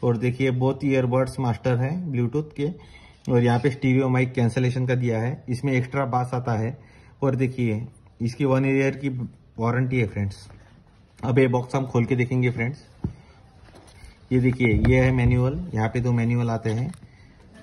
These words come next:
ये देखिए manual है, कैसे यूज़ करना है, क्या चार्जिंग को कैसे लगाना है, यहाँ इसमें सब दिया गया है friends। ये देखिए इसके security card आते हैं दो,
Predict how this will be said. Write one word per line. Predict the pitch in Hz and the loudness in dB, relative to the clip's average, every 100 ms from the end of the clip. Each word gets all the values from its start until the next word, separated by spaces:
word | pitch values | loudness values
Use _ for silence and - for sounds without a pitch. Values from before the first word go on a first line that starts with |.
| - - - - | -20 -20 -14 -6
ये | 117 | -2
देखिए | 120 120 123 | -2 0 0
manual | 117 113 117 113 | 2 0 0 0
है, | 117 170 - - - - - - - - - - - | -2 -6 -12 -20 -20 -20 -20 -20 -20 -20 -20 -20 -4
कैसे | 123 117 123 | -2 0 0
यूज़ | 120 117 | 0 -2
करना | 117 113 113 | -4 -2 -2
है, | 110 110 | -2 -2
क्या | 120 117 | 0 0
चार्जिंग | 110 101 117 | 0 -2 -4
को | 117 | -4
कैसे | 110 107 113 | -4 -4 -2
लगाना | 110 110 113 | -4 -2 -2
है, | 117 | -2
यहाँ | 113 107 | -2 -2
इसमें | 110 113 - 120 | -2 -6 -4 -4
सब | 120 117 | -4 -4
दिया | 120 113 | -2 -2
गया | 110 110 | -2 -2
है | 110 | -4
friends। | 98 113 123 - - - - - | -4 -6 -6 -12 -20 -20 -12 -2
ये | 123 | 2
देखिए | 123 123 123 | 2 0 0
इसके | 120 107 127 | 0 -2 -4
security | 127 120 123 110 117 | -4 -2 -2 0 -2
card | 107 110 110 | -2 -2 -2
आते | 107 113 | -4 -2
हैं | 110 | -2
दो, | 113 | -2